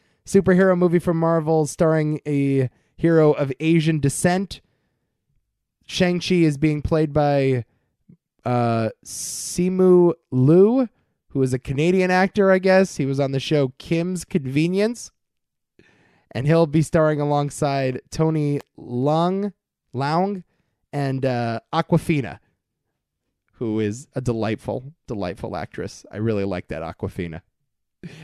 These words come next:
And you could not convince me otherwise. So this guy, Tony Leung, Leung, is playing the Mandarin, who was a hero that was portrayed, or a villain, I should say, who was portrayed in Iron Man three by Ben Kingsley. But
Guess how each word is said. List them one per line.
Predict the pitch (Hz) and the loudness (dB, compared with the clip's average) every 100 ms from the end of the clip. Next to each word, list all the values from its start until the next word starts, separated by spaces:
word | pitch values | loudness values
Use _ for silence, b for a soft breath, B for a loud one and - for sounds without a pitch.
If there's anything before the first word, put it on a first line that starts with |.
| 139 | -12
And | 117 | -6
you | 135 | -4
could | - 143 | -2 -4
not | 135 127 _ _ - 170 | -4 -6 _ _ -20 -8
convince | 151 139 143 139 | -6 -4 -4 -4
me | 131 | -2
otherwise. | 120 117 113 113 b b b | 0 -2 -4 -6 b b b
So | - 220 214 | 2 4 4
this | 208 185 | 2 0
guy, | 185 247 254 | 4 6 6
Tony | 254 233 262 262 | 4 2 2 2
Leung, | 220 226 226 190 214 214 | 2 4 4 2 -2 -2
Leung, | 175 196 185 180 190 - | 0 2 2 0 -4 -6
is | 175 170 156 | 0 0 0
playing | - 196 196 190 180 | -2 0 2 0 -2
the | 175 | -2
Mandarin, | 175 214 269 220 127 110 - - _ _ | 2 2 2 2 -2 -4 -10 -18 _ _
who | 202 | 2
was | 208 196 | 4 4
a | 202 | 2
hero | 233 254 247 | 4 6 6
that | 220 214 185 | 4 2 4
was | 208 | 2
portrayed, | - 208 - 214 208 208 185 | 4 2 2 2 4 4 6
or | 170 | 6
a | |
villain, | 147 247 185 | 6 4 4
I | 147 | 0
should | 131 131 | -2 -4
say, | 151 131 b b | -4 -4 b b
who | 185 | 4
was | 190 | 4
portrayed | - 180 - 196 196 | 6 2 4 4 4
in | 180 165 | 0 -4
Iron | 165 180 185 | -2 0 0
Man | 180 170 165 | 0 -2 -2
three | 180 202 233 262 - _ _ _ _ _ _ | 2 4 4 2 -2 _ _ _ _ _ _
by | 139 170 170 165 | -2 2 4 4
Ben | 135 175 170 | 4 2 2
Kingsley. | - 214 240 226 247 | 2 2 2 2 4
But | 226 180 156 | 4 2 2